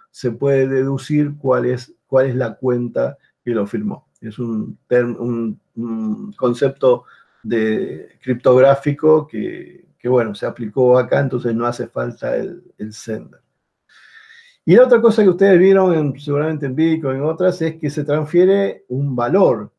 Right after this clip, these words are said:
en la transfer-, en una transacción, un valor de, eh, podemos llamarlo, para ponernos de acuerdo, criptomoneda de la blockchain. En, en Bitcoin será los Bitcoin, en Ethereum son los Ether, en nuestra red son los,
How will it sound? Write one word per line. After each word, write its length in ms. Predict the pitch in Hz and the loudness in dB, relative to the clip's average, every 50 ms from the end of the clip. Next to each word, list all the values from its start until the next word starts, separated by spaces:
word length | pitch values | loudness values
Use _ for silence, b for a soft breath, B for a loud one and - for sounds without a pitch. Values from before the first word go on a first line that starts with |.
| _ 139 | _ _
en 160 | 113 113 113 | -20 -20 -18
la 220 | 113 110 110 117 _ | -16 -16 -16 -16 _
transfer-, 420 | - 110 107 - 117 117 110 - - | -14 -14 -14 -12 -14 -14 -14 -14 -16
en 200 | 110 117 113 - - | -18 -18 -18 -16 -14
una 260 | 117 123 120 113 107 | -12 -10 -10 -10 -10
transacción, 440 | 117 113 107 - 110 104 - 113 117 | -10 -12 -12 -12 -14 -14 -12 -12 -6
un 60 | 120 | -2
valor 320 | - - 139 147 165 190 | 0 2 4 4 4 6
de, 320 | 190 180 180 180 190 - _ _ | 6 4 2 0 -2 -6 _ _
eh, 320 | - 120 123 117 123 147 143 - _ _ | -12 -10 -10 -10 -14 -16 -20 -20 _ _
podemos 400 | - 117 113 123 131 135 131 - | -2 -2 0 0 -2 -2 -4 -4
llamarlo, 400 | 131 120 127 135 135 135 135 123 | -4 -2 -2 0 0 0 0 0
para 180 | 120 113 107 | 0 -2 -4
ponernos 380 | 104 113 113 120 127 127 123 127 | -4 -4 -4 -4 -4 -2 -2 0
de 60 | 139 | 0
acuerdo, 380 | 143 139 - 165 170 175 165 - | 0 0 2 2 4 4 2 0
criptomoneda 760 | - 131 110 - 123 123 127 127 127 135 139 147 156 156 151 | -2 -6 -4 -2 -2 0 0 0 0 2 2 2 2 2 2
de 100 | 131 113 | 2 2
la 120 | 110 113 | 0 0
blockchain. 440 | 117 120 113 107 104 - _ _ _ _ _ _ _ | 0 0 -2 -2 -4 -8 _ _ _ _ _ _ _
En, 200 | 104 107 113 - - | -10 -10 -10 -10 -10
en 140 | 110 110 | -10 -6
Bitcoin 380 | 110 139 147 147 147 160 143 127 | -2 -2 -2 -2 -2 -2 -4 -4
será 280 | - - 113 120 120 117 | -4 -4 -4 -2 -2 -2
los 260 | 107 110 113 117 120 | -2 -2 -2 0 2
Bitcoin, 520 | 151 156 156 147 - 165 165 170 175 175 - | 2 0 0 0 0 0 0 2 0 -2 -4
en 140 | - 113 120 | -8 -8 -8
Ethereum 400 | 117 117 - 131 127 131 135 135 | -8 -6 -4 -2 -2 -2 -2 -4
son 340 | - - 117 113 110 - - | -6 -6 -8 -10 -12 -16 -20
los 160 | 117 120 - | -20 -6 -2
Ether, 440 | 151 143 143 - - 147 147 147 - b b b b b b b b b | -2 -2 -2 0 0 0 0 0 -4 b b b b b b b b b
en 180 | - 117 117 | -6 -4 -2
nuestra 720 | 117 120 123 120 120 - 127 120 120 120 120 120 120 - 117 | 0 2 0 0 0 -2 -4 -2 -2 -2 -2 -4 -4 -6 -4
red 420 | 123 135 143 143 143 147 160 156 147 | 0 4 4 6 6 4 2 0 -4
son 340 | - - 127 123 123 117 | -8 -8 -6 -6 -4 -4
los, 380 | 113 113 110 110 107 - _ _ | -4 -4 -4 -6 -8 -12 _ _